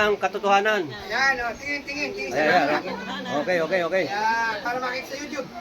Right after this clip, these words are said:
Speaker 1: Ayan, ha.
Speaker 2: Hallelujah.
Speaker 1: Ito po ay meeting. Oh.
Speaker 2: Ayan, oh,
Speaker 1: Ayan.
Speaker 2: ayan,
Speaker 1: Ito po
Speaker 2: hallelujah.
Speaker 1: ay pagpupulong
Speaker 2: Pinagpala
Speaker 1: ng
Speaker 2: Diyos.
Speaker 1: mga iba-ibang, ah,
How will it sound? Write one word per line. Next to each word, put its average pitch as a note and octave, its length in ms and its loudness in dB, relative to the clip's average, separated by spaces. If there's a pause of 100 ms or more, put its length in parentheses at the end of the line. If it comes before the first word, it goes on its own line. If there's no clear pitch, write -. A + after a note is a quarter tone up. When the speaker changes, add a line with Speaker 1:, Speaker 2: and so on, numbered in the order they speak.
(120)
Speaker 1:
Ayan, D3 320 0
ha. C4+ 140 -4
Speaker 2:
Hallelujah. - 1500 -8
Speaker 1:
Ito D#3 240 2
po A#3 160 6
ay G3+ 240 6
meeting. G#3+ 440 6 (440)
Oh. C#3+ 80 -4
Speaker 2:
Ayan, F#3+ 160 2
oh, - 880 -6
Speaker 1:
Ayan. D#3 240 2
Speaker 2:
ayan, - 560 -8
Speaker 1:
Ito F#3 220 0
po G#3+ 180 0
Speaker 2:
hallelujah. G#3 160 4
Speaker 1:
ay F#3+ 80 6
pagpupulong G3+ 760 2 (140)
Speaker 2:
Pinagpala G#3+ 880 -6
Speaker 1:
ng A#3 80 -6
Speaker 2:
Diyos. F#3 240 4
Speaker 1:
mga F#3+ 260 2 (220)
iba-ibang, F#3 640 2
ah, D3 200 2